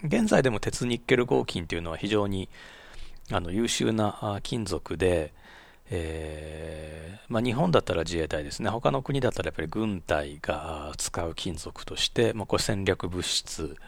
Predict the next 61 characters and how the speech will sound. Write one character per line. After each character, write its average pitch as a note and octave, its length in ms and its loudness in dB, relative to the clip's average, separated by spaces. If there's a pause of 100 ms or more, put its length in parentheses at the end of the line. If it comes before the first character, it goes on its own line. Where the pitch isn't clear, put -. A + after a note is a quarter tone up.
(460)
う E2+ 40 0
ー、 D2+ 120 -2
と E2+ 120 -4
い D#2 60 -2
う - 40 -6
こ E2 120 -6
と D#2+ 140 -4
に D#2 720 -6
な F2 120 0
っ - 20 0 (220)
て F2+ 220 -2
い F2 120 -4
ま D#2 140 -4
す。 - 240 -4 (920)
な C#3+ 80 0
の B2+ 120 0
で、 G2+ 100 2
な G#2 100 2
ん - 20 0
か - 100 0
こ E2+ 680 -4
う、 - 20 -10
鉄 - 260 0
ニ B2+ 140 -2
ッ - 20 -14
ケ - 140 6
ル B2+ 100 4
合 B2+ 200 4
金 F2 180 -4
っ - 20 -4
て - 80 -8
い D#2 60 -6
う - 20 -6
の D2+ 60 -6
は D2+ 60 -6
な D#2 60 -6
ん - 40 -8
か E2 100 -4
輸 F2+ 140 -2
出 - 260 -2
す C3+ 180 2
る C3 180 4
の A2 120 4
と - 140 -6
か E2+ 100 0
難 F#2 400 -2
し G#2+ 220 4
い G2+ 40 0
み G#2 120 -2
た D#2+ 180 2
い D2+ 160 -8
な D2+ 160 -12
ん D2+ 60 -12
で E2 100 -10
す - 160 -6
ね。 F#2+ 220 -2
こ G2+ 100 0
れ E2 80 0
は D#2+ 140 -2
あ D2+ 40 -8
の、 D2+ 640 -12